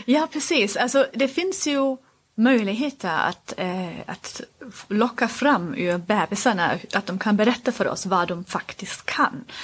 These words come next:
Och det är väldigt fascinerande. Det finns, eh, metoder att ta reda på, att ställa rätt fråga, så att säga. De kan inte nicka, de kan inte säga, "Ja, så här gör vi." Men, ehm, det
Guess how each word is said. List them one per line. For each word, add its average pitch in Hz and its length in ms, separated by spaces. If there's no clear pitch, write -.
Och 226 100
det 240 60
är 220 40
väldigt 208 240
fascinerande. 202 720
Det 185 60
finns, 208 340
eh, 180 180
metoder 214 640
att - 360
ta 202 200
reda 202 300
på, 233 140
att 185 100
ställa 233 320
rätt 233 200
fråga, 226 460
så - 160
att 127 160
säga. - 260
De 175 120
kan 175 200
inte 170 280
nicka, 294 480
de 202 160
kan 185 240
inte 180 240
säga, 196 280
"Ja, 240 180
så - 160
här 247 180
gör 269 280
vi." 302 140
Men, 214 360
ehm, 208 540
det 214 400